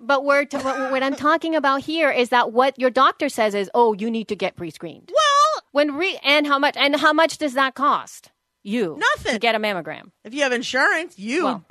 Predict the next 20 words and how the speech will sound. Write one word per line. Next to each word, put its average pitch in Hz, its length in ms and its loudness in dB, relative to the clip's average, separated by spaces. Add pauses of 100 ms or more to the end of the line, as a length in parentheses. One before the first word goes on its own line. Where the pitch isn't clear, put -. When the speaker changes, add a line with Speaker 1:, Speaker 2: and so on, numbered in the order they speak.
(140)
Speaker 2:
you, 170 160 -14
Speaker 1:
if 302 100 -6
you 196 60 0
have 185 100 -2
Speaker 2:
it'll 185 40 -6
Speaker 1:
insurance, 180 340 -2
Speaker 2:
cost 147 280 -12
more. 175 320 -14
Speaker 1:
don't. 226 280 0 (320)
So, 302 240 2
but 294 160 4
what 294 100 4
I'm 285 140 0
saying 311 400 2
is 233 180 2
that 226 200 0
here, 233 480 0
like, 214 240 0
that 254 260 2
is 247 260 0